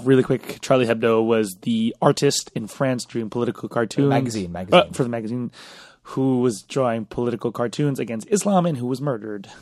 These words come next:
Speaker 2: Yes, it was a pict-, uh, they, they, they portrayed the Prophet Muhammad in pictorial form.
Speaker 1: Which already, right there, can't do it.
Speaker 2: Yep, apparently that's, uh, no-go.
Speaker 1: The fact that they made a joke about it, much, much worse.
Speaker 2: So they did that, and then they were firebombed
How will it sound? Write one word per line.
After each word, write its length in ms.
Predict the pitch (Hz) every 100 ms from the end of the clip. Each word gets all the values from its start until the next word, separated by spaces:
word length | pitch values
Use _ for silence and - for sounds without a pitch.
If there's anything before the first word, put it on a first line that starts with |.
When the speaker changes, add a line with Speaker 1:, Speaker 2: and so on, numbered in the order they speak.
| -
Speaker 2:
Yes, 360 | 95 87 - -
it 60 | 107
was 140 | 101
a 260 | 104 101 98
pict-, 320 | 156 - -
uh, 260 | 135 120 117
they, 200 | 120 123
they, 200 | 120 120
they 280 | 113 123 127
portrayed 600 | - - - 160 156 139
the 60 |
Prophet 380 | 120 120 104 110
Muhammad 520 | 101 92 95 92 92
in 140 | 78 92
pictorial 440 | - - 101 95
form. 420 | 92 90 90 156 -
Speaker 1:
Which 160 | 139 -
already, 240 | 165 175
right 140 | 160 165
there, 120 | 202
can't 300 | - - 143
do 60 | -
it. 100 | -
Speaker 2:
Yep, 400 | - 95 131 185 -
apparently 320 | 110 127 139
that's, 380 | 123 120 - -
uh, 320 | 98 101 98 98 -
no-go. 540 | 98 143 135 101 107 160
Speaker 1:
The 60 | -
fact 160 | 147
that 60 | 143
they 60 |
made 140 | 135 131
a 20 |
joke 200 | 120 208
about 180 | 185 185
it, 160 | 190 196
much, 180 | - 311
much 120 | 165 127
worse. 200 | 113 - -
Speaker 2:
So 440 | 131 127 127 127
they 440 | 113 120 120 117 117
did 300 | 101 196 107
that, 280 | 104 98 -
and 140 | 107
then 140 | 107 113
they 80 | 104
were 80 | 95
firebombed 720 | - 123 190 98 87 117